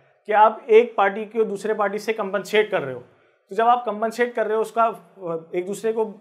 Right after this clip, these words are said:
बैलेंस कर रहे हो, तो उसके लिए आप क्या करते हो कि आप एक पार्टी से निकल के दूसरे पार्टी के अंदर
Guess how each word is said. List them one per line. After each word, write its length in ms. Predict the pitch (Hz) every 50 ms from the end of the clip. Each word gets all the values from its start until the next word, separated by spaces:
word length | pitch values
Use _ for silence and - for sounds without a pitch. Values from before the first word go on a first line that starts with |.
| _ _ -
बैलेंस 320 | 151 165 170 196 233 226 -
कर 160 | 226 208 185
रहे 100 | 185 190
हो, 60 | 208 196 - - _ _ _ -
तो 60 | 202
उसके 200 | 190 196 - 240
लिए 100 | 233 240
आप 120 | 240 233
क्या 120 | 240 240 233
करते 240 | 226 226 208 233 240
हो 60 | 247
कि 100 | 240 233
आप 260 | 233 220 226 226 247
एक 160 | 208 208 208 -
पार्टी 220 | 202 196 196 220
से 140 | 208 - 226
निकल 240 | 226 208 202 196 196
के 120 | 214 220
दूसरे 240 | 202 185 - - 214
पार्टी 260 | 208 202 190 196 202
के 80 | 196 202
अंदर 280 | 196 202 226 240 262